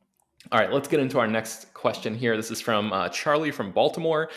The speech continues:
Uh, he writes, "During all of the water coolers, I'm always curious, what are you all listening to? Maybe you don't like listening to music, but it made me think,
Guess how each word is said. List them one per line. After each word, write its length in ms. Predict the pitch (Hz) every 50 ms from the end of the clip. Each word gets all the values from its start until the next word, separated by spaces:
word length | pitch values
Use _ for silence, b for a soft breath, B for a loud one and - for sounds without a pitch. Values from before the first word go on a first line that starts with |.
| B B B B B B B B
Uh, 360 | - - 101 101 107 101 - - -
he 440 | - - - - 160 165 175 180 175
writes, 500 | 143 113 123 147 131 - - - - -
"During 380 | 113 - 147 175 214 208 180 -
all 220 | - 131 165 190
of 120 | 202 170
the 100 | 151 147
water 240 | 139 131 147 196 139
coolers, 460 | 107 - - 98 92 95 135 143 - -
I'm 160 | - 147 147
always 280 | - 120 120 123 123 -
curious, 440 | - - 190 151 107 - - -
what 220 | - 110 143 185 185
are 80 | 170
you 180 | 143 139 135 123
all 220 | 107 107 107 107 110
listening 380 | 117 127 127 - - - - 120
to? 340 | - 120 - - - - -
Maybe 220 | - 120 127 127 156
you 60 | 151
don't 160 | 143 135 -
like 200 | - 113 110 -
listening 260 | 120 110 - 113 110
to 80 | 110 120
music, 300 | 131 156 180 170 170 165
but 100 | - 117
it 60 | -
made 160 | - 120 120
me 100 | 123 123
think, 240 | 120 - - 101 98